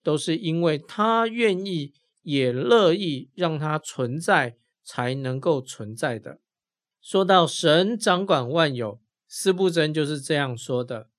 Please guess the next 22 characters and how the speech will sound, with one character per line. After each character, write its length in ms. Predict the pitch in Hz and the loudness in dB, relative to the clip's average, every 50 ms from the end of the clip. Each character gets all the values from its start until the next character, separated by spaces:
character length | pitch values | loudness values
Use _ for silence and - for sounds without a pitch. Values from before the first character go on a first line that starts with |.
| _ _ _ _ _ _ _ _ _ | _ _ _ _ _ _ _ _ _
他 180 | - 196 196 202 | -2 0 0 0
说 460 | 202 254 226 226 226 233 233 233 _ _ _ _ _ _ _ | 2 4 4 4 4 2 0 -6 _ _ _ _ _ _ _
，“我 260 | - - 160 147 139 | -4 0 2 2 2
相 320 | 131 - - 202 190 196 190 | 0 0 -2 0 0 0 -2
信， 360 | 170 220 202 170 147 160 _ _ _ _ _ _ _ _ _ _ - | -4 -4 -4 -6 -6 -8 _ _ _ _ _ _ _ _ _ _ -4
若 280 | 240 277 294 254 214 | 0 6 8 8 6
不 140 | 185 196 190 | 6 2 -2
是 180 | - 233 214 180 | -2 0 -2 -2
神 460 | - - - 151 139 131 135 151 185 | -2 -2 -2 0 -2 -2 -2 -4 -4
愿 320 | 233 220 202 175 156 151 | 0 2 2 2 2 0
意， 320 | 170 170 151 131 123 - _ _ _ _ _ _ _ _ _ _ _ | -2 -2 -2 -4 -6 -10 _ _ _ _ _ _ _ _ _ _ _
在 340 | _ - 190 185 175 170 165 | _ 4 6 8 8 8 6
阳 340 | 160 165 165 165 180 196 196 | 4 4 4 4 4 2 2
光 240 | 220 214 214 220 | 2 2 2 2
下 260 | 208 - 240 226 202 185 | -2 2 2 4 4 4
的 220 | 165 170 160 156 | 4 2 2 2
每 320 | 151 151 147 151 151 160 | 2 0 0 0 0 0
一 160 | 208 233 240 233 | -2 -4 -6 -8
颗 320 | 233 - 220 214 214 202 | -6 0 0 2 2 2
小 320 | 208 - - 165 135 123 | 0 0 0 0 0 0
灰 240 | - - 202 202 208 | 0 -2 -2 -2 -2
尘 440 | 208 - 151 131 123 127 135 156 | -4 -4 -6 -4 -4 -4 -8 -10